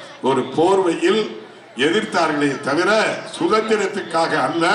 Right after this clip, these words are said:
நம் போன்ற சாமானிய மக்கள் கல்வி கற்றுவிடக் கூடாது என்பதற்காகத்தான் அந்த போராட்டத்தை ஆரம்பித்தார்கள். அந்த காலகட்டத்தில் தான் அருட்தந்தையர்கள் எங்கிருந்தோ வந்தார்கள்,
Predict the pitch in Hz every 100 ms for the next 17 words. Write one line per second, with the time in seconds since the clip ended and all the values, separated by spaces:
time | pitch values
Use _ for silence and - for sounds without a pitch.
0 | 226 - - - - - - - 226 -
1 | - 175 190 196 214 196 - 165 190 208
2 | 208 220 190 - 175 170 165 190 220 214
3 | 190 190 185 180 180 170 220 220 220 220
4 | 208 190 185 180 175 170 165 - - 254
5 | 208 - - - - - 151 165 156 170
6 | 214 214 202 180 175 160 143 151 190 170
7 | 165 143 127 151 120 - - - - -
8 | 131 143 143 - 165 208 - 185 180 190
9 | 160 147 156 220 - - - - - -
10 | 143 175 175 147 143 143 127 135 139 113
11 | - - - - - - - - 113 143
12 | 156 175 175 185 180 156 170 151 127 139
13 | 131